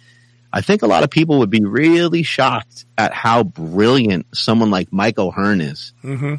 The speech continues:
Speaker 1: Like, Mike is, Mike is so intelligent with his training.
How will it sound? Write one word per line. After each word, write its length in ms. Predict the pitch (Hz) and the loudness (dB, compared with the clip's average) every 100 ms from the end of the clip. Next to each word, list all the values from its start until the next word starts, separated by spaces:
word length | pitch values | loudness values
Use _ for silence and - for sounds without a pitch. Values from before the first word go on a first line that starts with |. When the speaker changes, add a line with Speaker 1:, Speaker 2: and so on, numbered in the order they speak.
| 107 | -4
Speaker 1:
Like, 160 | 101 | -4
Mike 320 | 107 107 151 156 | 0 2 2 -2
is, 380 | - 110 - - | 0 0 0 -6
Mike 280 | - 151 180 | -4 -2 0
is 160 | 107 95 | 0 0
so 540 | - - 123 143 160 - | -2 0 2 4 2 0
intelligent 800 | 110 98 - 113 143 151 156 101 | -2 -2 0 -2 0 -2 -4 -2
with 80 | |
his 160 | 101 92 | -2 -2
training. 480 | - 107 123 160 | -2 0 0 0